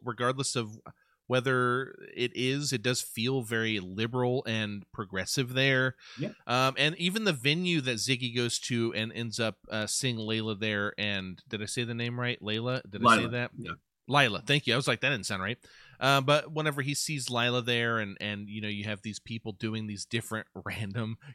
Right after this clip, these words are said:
Speaker 1: performance art and different types of music renditions. And it's literally just, like, some weird storefront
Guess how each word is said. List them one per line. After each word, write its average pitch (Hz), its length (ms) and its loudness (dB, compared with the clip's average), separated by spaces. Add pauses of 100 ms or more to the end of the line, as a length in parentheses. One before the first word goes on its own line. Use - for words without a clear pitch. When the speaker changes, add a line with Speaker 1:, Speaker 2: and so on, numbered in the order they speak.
(100)
Speaker 1:
performance 143 680 0
art 127 440 8
and 113 280 -2
different 131 420 -2
types 123 300 0
of 117 100 -2
music 120 340 -2
renditions. 110 640 -2 (1300)
And 143 120 2
it's 160 180 2
literally 220 280 4
just, 160 240 2
like, 143 340 2 (120)
some 156 420 0
weird 131 360 -2
storefront 135 1000 -2